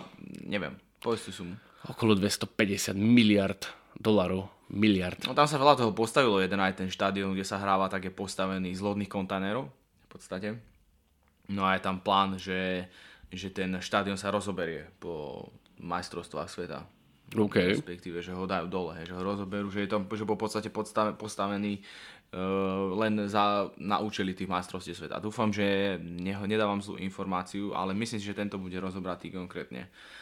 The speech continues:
Speaker 1: Plus som videl, som zaregistroval nejakú fotku, že je tam normálne vybudo-, postavená taká budova pre tých šejkov a emirov všetkých,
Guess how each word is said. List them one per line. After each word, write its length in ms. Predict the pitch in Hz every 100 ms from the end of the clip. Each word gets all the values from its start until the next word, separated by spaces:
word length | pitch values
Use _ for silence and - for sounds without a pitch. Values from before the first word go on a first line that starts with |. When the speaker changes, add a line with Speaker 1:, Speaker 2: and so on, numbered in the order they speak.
| - - - - -
Speaker 1:
Plus 160 | 117
som 120 | 104 110
videl, 360 | 117 117 110
som 180 | 107 110
zaregistroval 960 | 107 107 107 95 107 104 98 98 92 87
nejakú 280 | 92 92 101
fotku, 360 | 101 101 -
že 160 | 95 95
je 60 |
tam 140 | 95 92
normálne 400 | 101 110 98 92
vybudo-, 560 | 95 101 104 104 98 - 82
postavená 360 | - 104 107 98
taká 160 | 98 95
budova 400 | 98 95 90 87
pre 120 | 92
tých 180 | 80 87
šejkov 420 | 101 95 - 92
a 120 | 71
emirov 400 | 95 104 95 95
všetkých, 460 | 98 95 - 101